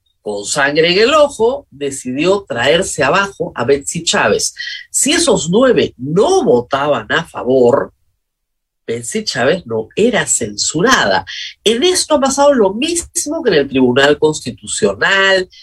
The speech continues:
lo mismo que en la sunedu y en varias votaciones. Los votos de Perú Libre se dan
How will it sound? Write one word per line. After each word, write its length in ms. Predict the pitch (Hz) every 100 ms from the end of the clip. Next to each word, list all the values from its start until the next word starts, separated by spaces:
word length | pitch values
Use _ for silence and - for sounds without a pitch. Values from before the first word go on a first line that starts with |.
| _
lo 280 | - 170 170
mismo 420 | 175 214 - 196
que 120 | 196 139
en 100 | 127
la 160 | 110
sunedu 920 | - 113 123 214 226 220 208 214 208 _ _
y 140 | 147
en 160 | 139 156
varias 480 | 240 277 269 254 220
votaciones. 760 | 214 220 277 226 127 - - _ _ _
Los 280 | - 151 160
votos 340 | 233 262 277
de 100 | 226
Perú 220 | - 156 226
Libre 340 | 269 277 285
se 220 | - -
dan 260 | 262 214